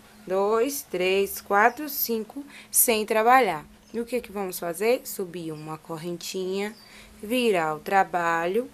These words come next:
e trabalhar novamente seis pontos baixos aqui. Dois, três,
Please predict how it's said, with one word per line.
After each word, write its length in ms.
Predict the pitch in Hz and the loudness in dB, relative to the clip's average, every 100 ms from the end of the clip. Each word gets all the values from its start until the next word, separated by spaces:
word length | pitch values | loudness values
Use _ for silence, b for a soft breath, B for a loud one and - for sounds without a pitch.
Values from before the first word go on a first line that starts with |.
| B B | B B
e 120 | 226 | 0
trabalhar 480 | 233 233 220 214 208 | 6 6 6 0 0
novamente 720 | 220 254 269 240 220 220 - | 2 2 2 0 0 -4 -4
seis 460 | 247 - 247 240 233 | 0 4 6 6 4
pontos 400 | - 240 247 202 | -6 -6 -8 -4
baixos 420 | 208 202 196 202 | 2 2 2 -4
aqui. 400 | 220 214 160 151 | -4 -4 -12 -10
Dois, 760 | 156 160 165 170 185 208 262 277 - - B B B B B B - | -2 0 0 0 0 0 0 -2 -8 -20 B B B B B B -6
três, 960 | 175 175 165 165 175 190 240 277 - | -2 0 0 -2 -2 -4 -4 -6 -8